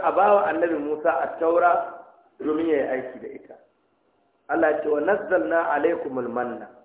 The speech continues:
Cikin baiwar da muka yi muku, wanda muke goranta muku. "Wa nazzalna alaikumul manna." Mun sauka muku da alman. Menene alman? Wassalwa.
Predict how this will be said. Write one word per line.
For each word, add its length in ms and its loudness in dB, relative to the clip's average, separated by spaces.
Cikin 400 -4
baiwar 400 6
da 100 0
muka 220 -2
yi 80 0
muku, 320 -6
wanda 280 2
muke 280 -2
goranta 600 0
muku. 300 -12
"Wa 140 0
nazzalna 680 2
alaikumul 560 0
manna." 600 0
Mun 320 -4
sauka 300 0
muku 280 -2
da 160 0
alman. 560 -2
Menene 480 2
alman? 720 0
Wassalwa. 1000 2